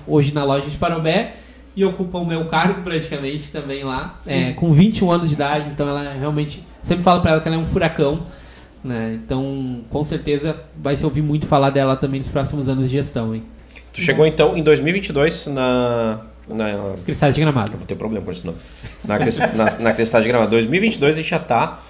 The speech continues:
Speaker 3: numa era digital avançada, avançada assim ao extremo, né? Alavanca-, gigante, gigante, tomando uma posição de mercado muito grande.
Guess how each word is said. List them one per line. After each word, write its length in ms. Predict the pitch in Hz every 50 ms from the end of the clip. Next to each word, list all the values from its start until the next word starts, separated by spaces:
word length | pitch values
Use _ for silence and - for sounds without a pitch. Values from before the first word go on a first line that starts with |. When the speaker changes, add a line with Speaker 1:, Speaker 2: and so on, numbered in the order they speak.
| - - -
Speaker 3:
numa 160 | 110 113 110
era 160 | 107 110 123
digital 380 | 113 113 113 104 - 101 95 101
avançada, 720 | 104 104 120 147 160 - - - 104 113 120 104 - 90
avançada 480 | 92 101 101 98 - - 101 113 127 117
assim 180 | - - -
ao 60 | 117 117
extremo, 400 | - - - - 107 120 123 101
né? 140 | 90 95 90 - - - - - - - -
Alavanca-, 800 | 92 87 87 87 101 92 87 90 - - 110 98 92 98 92 95 95
gigante, 560 | 92 95 107 117 120 139 135 156 151 - 95
gigante, 320 | 95 110 110 117 110 107 -
tomando 280 | - 98 101 110 113 113
uma 200 | 107 107 104 101
posição 320 | - 107 104 - - 104
de 80 | 107 110
mercado 320 | 110 104 - 104 104 104
muito 180 | 107 113 113 117
grande. 300 | 113 107 101 90 87